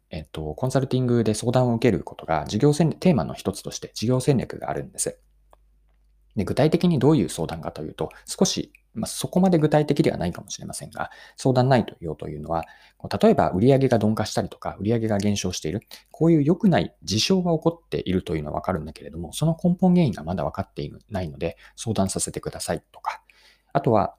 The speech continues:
問題の原因はて-、特定できたんだけれども、それをどう解決していいかわからない。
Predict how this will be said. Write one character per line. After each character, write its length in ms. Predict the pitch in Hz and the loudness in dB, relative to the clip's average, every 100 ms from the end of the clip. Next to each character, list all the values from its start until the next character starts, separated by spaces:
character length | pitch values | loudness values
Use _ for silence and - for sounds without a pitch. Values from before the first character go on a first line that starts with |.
| - | -2
問 220 | 107 175 | 4 6
題 180 | 185 180 | 6 6
の 120 | 165 | 4
原 140 | 135 156 | 4 6
因 160 | 165 | 4
は 100 | 147 | 2
て-、 140 | 147 - | -2 -6
特 180 | - - | -8 0
定 160 | 147 139 | 4 4
で 80 | 143 | 2
き 80 | |
た 100 | - | 0
ん 60 | - | -4
だ 80 | - | -8
け 80 | 65 | -12
れ 80 | |
ど 100 | - | -8
も、 160 | 82 80 | -8 -8
そ 120 | - | -2
れ 100 | 139 | 2
を 80 | 175 | 2
ど 180 | 113 120 | 4 4
う 60 | - | 2
解 140 | 95 | -4
決 240 | 85 78 | -4 -6
し 80 | 76 | -8
て 100 | 73 | -6
い 60 | 82 | 0
い 40 | |
か 120 | 123 | 2
わ 80 | 90 | 2
か 120 | - | -2
ら 80 | 90 | -4
な 80 | |
い。 40 | 80 | -8